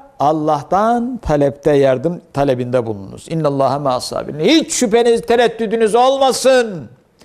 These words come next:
Siz şartlarına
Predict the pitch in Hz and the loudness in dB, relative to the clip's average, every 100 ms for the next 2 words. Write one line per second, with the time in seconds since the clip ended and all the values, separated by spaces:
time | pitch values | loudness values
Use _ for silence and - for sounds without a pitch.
0 | _ - - - - - 214 277 294 254 | _ -20 -20 -18 -4 0 4 4 4 0
1 | 233 277 _ _ _ _ - - - 185 | -6 -14 _ _ _ _ -14 -6 0 4
2 | 226 - 208 226 233 240 | 2 2 2 4 4 2